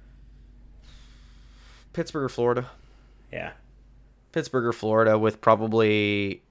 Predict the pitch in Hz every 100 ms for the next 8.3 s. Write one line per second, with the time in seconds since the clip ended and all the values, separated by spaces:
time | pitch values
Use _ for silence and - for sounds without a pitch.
0 | _ 104 101 107 107 110 101 87 95 95
1 | 98 101 _ _ _ _ _ _ _ _
2 | _ _ _ - 98 107 120 110 - 127
3 | 143 139 - _ _ - 120 135 131 131
4 | - 127 131 - 82 _ 135 139 131 127
5 | - - 123 120 156 160 139 120 120 110
6 | 104 175 - 131 131 123 95 110 101 -
7 | 95 - 87 71 - - _ _ _ _
8 | - - 110